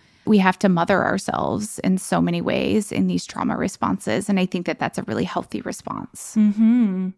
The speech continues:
Speaker 2: Mm-hmm. And I think that one of the really encouraging pieces that I'm taking away from this today, too, is that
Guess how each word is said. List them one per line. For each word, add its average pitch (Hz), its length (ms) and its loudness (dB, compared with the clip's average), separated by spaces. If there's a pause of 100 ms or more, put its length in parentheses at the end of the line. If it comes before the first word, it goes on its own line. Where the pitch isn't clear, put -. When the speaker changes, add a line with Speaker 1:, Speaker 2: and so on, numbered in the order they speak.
(220)
Speaker 2:
Mm-hmm. 208 680 2 (480)
And 269 120 2
I 269 100 2
think 294 400 -6
that 330 140 -2
one 247 140 4
of 226 160 2
the 226 300 2
really 190 300 0
encouraging 196 680 -6
pieces - 480 -10
that - 120 -2
I'm 196 100 -6
taking 202 360 -16
away - 180 -8
from 208 200 -8
this 196 140 -16
today, 180 300 -6
too, 196 260 0
is 190 220 -4
that 196 340 2